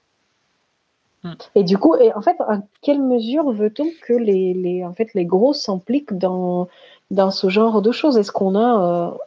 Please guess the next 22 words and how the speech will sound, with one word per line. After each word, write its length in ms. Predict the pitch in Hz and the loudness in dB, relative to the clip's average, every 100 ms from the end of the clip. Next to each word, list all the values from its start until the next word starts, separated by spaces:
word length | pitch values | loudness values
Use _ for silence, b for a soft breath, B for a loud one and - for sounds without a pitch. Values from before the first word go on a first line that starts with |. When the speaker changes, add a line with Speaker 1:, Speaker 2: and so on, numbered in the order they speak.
| - | -12
Speaker 2:
besoin, 560 | 185 180 190 180 233 285 | -4 0 0 2 0 2
envie 260 | 202 180 240 | 0 -2 -2
d'avoir 460 | 214 180 214 240 | -2 0 0 0
des 100 | 185 | -2
gardiens 420 | 175 196 185 220 | -2 -2 -2 -4
de 140 | 226 202 | -2 -4
temple 480 | - 277 311 - - | -6 -8 -6 -8 -4
aussi 320 | 208 214 247 | -6 -6 -12
à 20 | |
ce 120 | 247 262 | -8 -6
niveau-là ? 400 | 247 254 233 _ _ _ _ _ | -2 -2 -2 _ _ _ _ _
Enfin, 140 | - - | -6 -6
enfin, 220 | 220 233 | -4 -4
enfin, 360 | 226 233 220 202 | -2 2 2 2
perso, 360 | 202 220 - 320 | 0 -2 0 2
j'ai 240 | 247 - _ _ | 0 -4 _ _
pas 140 | - 277 | 0 2
vraiment 340 | 262 269 269 | 2 0 2
de 80 | 262 | 2
réponse 320 | 262 262 311 | 0 0 -6
puisque 300 | - - - | -8 -8 -4
je, 200 | 202 - | -2 -4